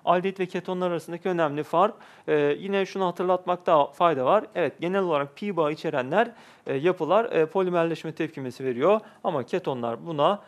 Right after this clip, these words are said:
e, bu açıdan istisnai bir durum oluşturuyor. Sadece aseton arkadaşlar kondensasyon tepkimesi vermektedir. Kondensasyon tepkimesi küçük moleküllerin birleşerek büyük bir molekül oluş-, oluştururken küçük molekülün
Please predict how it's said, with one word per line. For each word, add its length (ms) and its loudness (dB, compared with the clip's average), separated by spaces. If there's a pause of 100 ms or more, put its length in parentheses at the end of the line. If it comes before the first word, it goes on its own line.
(220)
e, 300 0 (120)
bu 180 4
açıdan 500 0
istisnai 540 -8
bir 80 -10
durum 180 -4
oluşturuyor. 500 -6 (320)
Sadece 440 4
aseton 600 0
arkadaşlar 640 -4
kondensasyon 680 -2
tepkimesi 720 -6 (240)
vermektedir. 580 0 (460)
Kondensasyon 640 0
tepkimesi 520 -6
küçük 280 -10
moleküllerin 580 -2
birleşerek 600 -2
büyük 220 -6
bir 60 -4
molekül 380 -2
oluş-, 280 -2
oluştururken 680 -4
küçük 300 -12
molekülün 560 -4